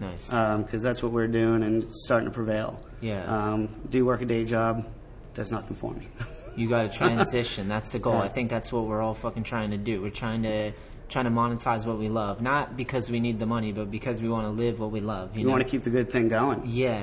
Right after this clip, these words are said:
Speaker 1: we
Speaker 2: Um,
Speaker 1: wanna live a fruitful life where we contribute and feel happy and do things we love. Like,
Speaker 2: I don't wanna put whipped cream on coffee for the rest of my life. <laughs>
Speaker 1: <laughs>
Speaker 2: Like, you know, I,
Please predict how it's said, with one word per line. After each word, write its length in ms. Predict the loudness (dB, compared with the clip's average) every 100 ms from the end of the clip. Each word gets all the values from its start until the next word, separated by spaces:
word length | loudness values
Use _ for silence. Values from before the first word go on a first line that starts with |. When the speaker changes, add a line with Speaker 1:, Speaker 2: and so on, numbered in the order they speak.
| 2 4
Speaker 1:
we 60 |
Speaker 2:
Um, 80 | 6
Speaker 1:
wanna 220 | 4 2
live 300 | 0 0 0
a 80 | -2
fruitful 680 | -4 -10 -10 -2 0 0 -4
life 340 | -4 -4 -6 -4
where 80 |
we 120 | -2 -2
contribute 540 | -2 -2 -2 -2 -2
and 120 | -4
feel 160 | -4 -4
happy 520 | -2 -4 -4 -4 -4
and 240 | -4 -4 -2
do 160 | -2
things 200 | -2 -4 -4
we 60 |
love. 320 | -4 -4 -4 -2
Like, 100 | 2
Speaker 2:
I 60 |
don't 160 | 4 4
wanna 180 | 4 4
put 360 | 2 0 2
whipped 180 | 0 -2
cream 400 | -2 0 2 2
on 460 | 0 0 0 -2 -4 -8
coffee 520 | -4 -4 -2 0 0
for 160 | -2 0
the 100 | 2
rest 220 | 2 2
of 60 | 2
my 100 | 4
life. 680 | 2 4 4 4 4 4 6
<laughs> 0 |
Speaker 1:
<laughs> 0 |
Speaker 2:
Like, 920 | 8 10 8 10 10 10 6 4 -8 -4 -4 -4 -2 2
you 100 | 6
know, 140 | 8 8
I, 140 | 10